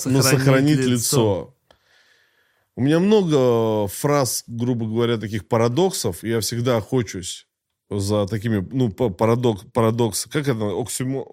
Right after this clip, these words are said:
Speaker 2: оксюморон,
Speaker 1: Ну, сочетание.
Speaker 2: да?
Speaker 1: Не, ну как, это, как
Speaker 2: А.
Speaker 1: сказать, ну, противопоставление просто, они же как бы на
Speaker 2: Это разве не
Speaker 1: знаете,
Speaker 2: оксюморон называется?
Speaker 1: оксюморон — это сочетание несочетаемого, это как бы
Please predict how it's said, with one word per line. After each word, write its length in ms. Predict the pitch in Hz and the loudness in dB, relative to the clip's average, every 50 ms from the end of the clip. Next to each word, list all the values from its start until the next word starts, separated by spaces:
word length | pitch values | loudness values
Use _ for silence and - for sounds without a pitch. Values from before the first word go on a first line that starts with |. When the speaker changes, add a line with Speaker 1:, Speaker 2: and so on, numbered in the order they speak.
| - | -10
Speaker 2:
оксюморон, 640 | 120 - - - 131 127 135 139 - 190 - 403 381 | -8 -8 -6 -6 -2 0 0 2 4 4 4 4 4
Speaker 1:
Ну, 40 | 381 | 2
сочетание. 520 | 294 240 247 - 247 262 262 247 226 214 - | 2 0 0 0 0 2 2 2 2 0 -2
Speaker 2:
да? 60 | - | -2
Speaker 1:
Не, 140 | 233 262 233 | 0 0 0
ну 120 | 175 180 175 | 0 0 0
как, 240 | - 220 156 - - | 0 0 0 0 -4
это, 760 | - - 196 160 - 208 196 190 185 185 180 165 151 123 120 | -6 -6 -6 -4 -2 -2 0 0 0 0 0 -2 -4 -6 -8
как 300 | - - 92 98 - 151 | -10 -8 -6 -4 -4 -4
Speaker 2:
А. 40 | 90 | -6
Speaker 1:
сказать, 320 | 87 90 - 117 107 - | -6 -6 -8 -8 -8 -8
ну, 140 | - 214 226 | -10 -8 -6
противопоставление 760 | 339 330 - 302 294 - 240 - - 277 285 277 185 113 104 | -6 -6 -6 -6 -8 -8 -8 -6 -6 -4 -4 -4 -6 -6 -6
просто, 320 | 87 - 104 92 - - 104 | -6 -8 -8 -8 -8 -8 -8
они 160 | 110 113 110 | -6 -4 -4
же 180 | 92 98 95 | -6 -6 -8
как 180 | - - 98 95 | -10 -10 -12 -10
бы 140 | 98 101 95 | -10 -10 -8
на 340 | 95 98 95 90 90 98 - | -8 -8 -8 -10 -10 -14 -12
Speaker 2:
Это 100 | - 101 | -10 -6
разве 260 | 107 110 104 110 107 104 | -6 -6 -6 -6 -8 -6
не 100 | 113 123 | -6 -4
Speaker 1:
знаете, 200 | 123 131 131 123 | -4 -4 -6 -8
Speaker 2:
оксюморон 520 | - - 135 120 113 110 107 107 101 98 98 | -10 -12 -10 -8 -8 -6 -6 -6 -8 -8 -8
называется? 220 | 98 95 95 90 165 | -10 -10 -8 -6 -6
Speaker 1:
оксюморон — 400 | 165 - 196 185 190 208 233 277 | -4 -2 -2 -2 -2 -2 -2 -4
это 80 | 247 233 | -4 -6
сочетание 500 | 160 - 165 - - - 208 202 196 185 | -6 -6 -6 -8 -4 -4 -4 -2 -2 -2
несочетаемого, 800 | 180 180 165 - 170 139 - - - 180 147 117 104 101 95 95 | -2 -4 -4 -4 -6 -8 -10 -6 -2 -2 -2 -2 -4 -6 -8 -8
это 180 | 95 95 - 101 | -8 -10 -10 -10
как 180 | - 107 92 87 | -10 -10 -10 -10
бы 600 | 95 98 95 90 87 85 78 65 69 - - | -10 -10 -10 -10 -10 -12 -12 -14 -14 -16 -16